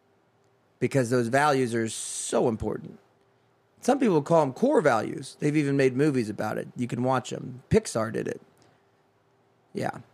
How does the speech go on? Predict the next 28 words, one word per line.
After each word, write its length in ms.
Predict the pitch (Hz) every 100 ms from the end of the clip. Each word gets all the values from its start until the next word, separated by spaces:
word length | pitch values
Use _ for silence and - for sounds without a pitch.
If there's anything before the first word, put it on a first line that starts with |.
| -
And 120 | 127
so 120 | 139
when 120 | 143
those 160 | 143 127
core 360 | - 175 190 180
values 480 | 156 170 165 139
start 300 | - 139 131
getting 440 | 131 127 127 113 98 _ _ _ _ _ _ -
rocked 600 | - 151 143 - - - - _ _ _ _ _ _ -
by 200 | 123 120
people 340 | 131 147 123
around 400 | 120 139 151 135
you, 300 | 117 113 113 - _ _ _ _ -
that, 300 | 151 185 143
um, 540 | 127 117 110 107 110 - _ _ _
that's 180 | - 160
the 100 | -
tough 300 | 131 165 160
thing 200 | - 120
because 300 | 117 - 120
those 160 | 120 123
people 280 | - 131 123
you 140 | 120
care 200 | - 180
about. 340 | 143 110 - -
But, 260 | 120 110
uh, 280 | 113 110 107 110 _ _ _ _ _ _ _ -
anyways, 540 | 190 175 131 110 -